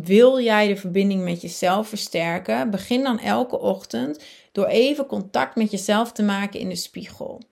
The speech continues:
Niet terwijl je je tanden poetst en, eh, deodorant opspuit, maar echt wat die godin zou doen,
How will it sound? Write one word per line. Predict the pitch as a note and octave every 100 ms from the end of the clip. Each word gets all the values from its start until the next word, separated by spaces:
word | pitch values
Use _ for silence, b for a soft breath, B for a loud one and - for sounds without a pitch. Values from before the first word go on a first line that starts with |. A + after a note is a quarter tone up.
| b b
Niet | G#3+ C#4+
terwijl | D4 G3+ G3+
je | G#3
je | F#3 F3+
tanden | G#3+ A3 G3
poetst | G#3 G#3 F#3+ -
en, | F#3+ F3+ F3+
eh, | E3+ E3 E3
deodorant | F3+ F3 E3 E3 F3+ A3+
opspuit, | B3+ - - A#3+ C#4 F4+ -
maar | F#3 F#3 -
echt | G#3 A#3+ C4+ -
wat | G#3 F#3
die | F3+
godin | - F#3 F3 F#3+ A3
zou | A#3+ A#3 A3
doen, | A3 A#3 A3+